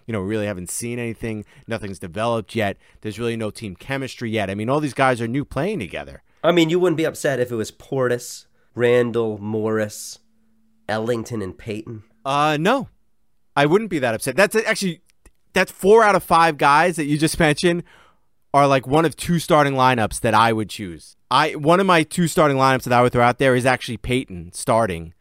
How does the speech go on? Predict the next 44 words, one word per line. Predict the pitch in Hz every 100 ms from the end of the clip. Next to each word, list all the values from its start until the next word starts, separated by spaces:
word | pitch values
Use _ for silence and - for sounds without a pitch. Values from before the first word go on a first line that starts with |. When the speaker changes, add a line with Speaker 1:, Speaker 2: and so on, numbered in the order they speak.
| _ _ _ _ _ _ 107
Speaker 1:
and | 110
then | 110 -
R | 117 127
J | 113 123 123
with | 117 127
him | 120
in |
the | 110
backcourt, | 113 110 110 107 101
Morris, | 110 107 104 - -
Julius, | - 110 104 98 95 -
and | 101 95
Bobby | - 87
Portis. | 87 85 78 - - _ -
Speaker 2:
And | 135
that's, | 135 139
uh, | 131 -
assuming | 123 - 147 120
Frank | - 123 107
is | 107 -
hurt? | 156 175 -
I | 127
mean, | 131 120
uh, | 110 113
Speaker 1:
No. | 262 370
Speaker 2:
Mitchell's | 233 113 107
hurt? | 131 156 -
Or | 113
Speaker 1:
That's | 160 202
assuming | - 180 151
Mitchell's | 147 143 117
hurt, | 113 85 - _ 104
yeah. | 92 69 - _ -
Speaker 2:
Okay. | 104 82
Speaker 1:
So | 143
that's | 156 208 151
one | 135 87 67 - _ _ _ _ _ -
for | 123
me. | 110 98
The | 95 143
other | 185 190
one | 175 160 151 156 -
that | 135 131
I, | 127 123 123